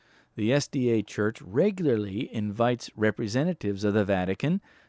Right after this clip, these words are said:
to attend the General Conference sessions as observers.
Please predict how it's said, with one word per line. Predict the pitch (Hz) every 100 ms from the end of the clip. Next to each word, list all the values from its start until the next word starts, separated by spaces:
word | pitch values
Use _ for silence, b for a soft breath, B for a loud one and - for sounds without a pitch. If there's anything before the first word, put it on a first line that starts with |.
| b
to | 147 160
attend | 156 - 180 160
the | 143
General | 127 135 143 139
Conference | - 131 131 127 123
sessions | - 202 160 95 87 87
as | - 101 98
observers. | 104 110 151 120 92 -